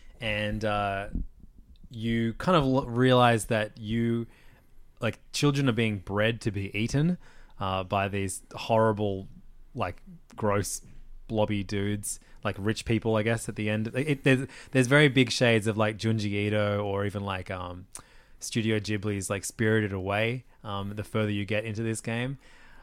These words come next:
Uh, because, yeah, like, once you escape, like, a fairly, fairly kind of, like, generic feeling cell area,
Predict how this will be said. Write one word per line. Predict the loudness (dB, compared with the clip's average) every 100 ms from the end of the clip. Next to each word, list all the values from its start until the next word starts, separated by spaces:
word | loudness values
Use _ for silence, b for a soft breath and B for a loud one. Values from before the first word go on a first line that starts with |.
| -8
Uh, | -6 -4 -4
because, | -4 -2 2
yeah, | 2
like, | 0 2
once | 0 2
you | 2
escape, | 2 0 0 0
like, | -2
a | -2
fairly, | 0 0 -2
fairly | -2 -2
kind | -2 -2
of, |
like, | -4 -6
generic | -8 -4 -6 -8
feeling | -6 -6 -4 -6
cell | -4 -2 0 0 -2 -4
area, | -6 -6 -6 -6 -10